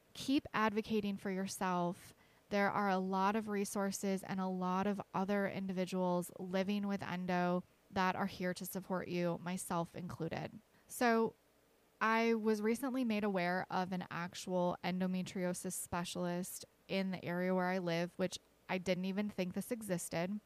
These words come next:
He is an excellent physician and surgeon who actually knows how to do the proper endometriosis surgery, which is called an excision surgery.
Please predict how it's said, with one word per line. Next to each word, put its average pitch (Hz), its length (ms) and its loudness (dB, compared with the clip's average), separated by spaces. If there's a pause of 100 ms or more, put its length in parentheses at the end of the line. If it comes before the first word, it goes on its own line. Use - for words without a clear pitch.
(240)
He 185 800 0 (460)
is 190 180 0
an 190 160 -4
excellent 202 640 -2
physician 190 640 -2
and 190 140 -4
surgeon 185 540 0
who 185 220 0
actually 185 560 -2
knows 180 320 0
how 170 360 -2
to 180 160 -6
do 170 440 2 (300)
the 190 100 -2
proper 190 920 0 (640)
endometriosis 185 1040 0
surgery, 185 800 2 (200)
which 190 220 -6
is 190 100 -4
called 165 360 -2
an 180 140 -4
excision 185 600 -4
surgery. - 580 -6